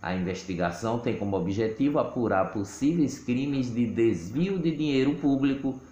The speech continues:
e associação criminosa por parte de vereadores da Câmara Municipal do Cabo de Santo Agostinho. Foram dados cumprimentos a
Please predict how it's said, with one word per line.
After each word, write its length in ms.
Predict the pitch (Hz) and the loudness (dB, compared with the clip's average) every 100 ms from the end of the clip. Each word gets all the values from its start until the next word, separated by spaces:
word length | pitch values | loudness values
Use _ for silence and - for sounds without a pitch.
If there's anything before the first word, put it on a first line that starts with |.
| - - - | -20 -20 0
e 160 | 135 151 | 4 6
associação 1200 | 156 - 170 143 143 151 143 127 - 135 135 131 | 4 0 2 2 2 4 4 4 0 0 0 0
criminosa 1000 | 135 131 127 107 104 113 113 110 107 107 - - - | 0 0 2 2 2 2 2 2 2 0 -4 -20 -8
por 260 | - 147 147 | 0 2 2
parte 480 | - 113 123 117 117 | 0 0 0 -2 -4
de 180 | 101 113 | -2 0
vereadores 1000 | 107 101 101 92 85 104 104 101 95 87 | 2 0 0 0 0 0 2 0 -2 -2
da 220 | 87 98 | -2 -2
Câmara 500 | 101 - 113 113 110 | -4 -4 -4 -2 -2
Municipal 960 | 104 101 101 95 87 92 95 95 92 - - - - - | -2 -4 -4 -6 -4 0 2 0 -4 -12 -20 -20 -20 -18
do 180 | - 110 | -4 -4
Cabo 360 | - 104 104 95 | -2 0 0 0
de 160 | 90 | -2
Santo 380 | 92 - 92 90 | -4 -4 -4 -2
Agostinho. 600 | 90 87 87 - 85 73 64 - - - - | -2 -2 -6 -8 -10 -10 -14 -18 -20 -20 -16
Foram 340 | - 98 92 87 | -4 -2 0 0
dados 460 | 85 85 82 80 | 0 0 -2 -10
cumprimentos 1040 | - 90 92 113 120 156 175 175 160 151 - - - - | -6 -4 -2 -2 0 2 2 2 0 0 -4 -20 -20 -12
a 460 | - 127 131 - | -4 0 0 -2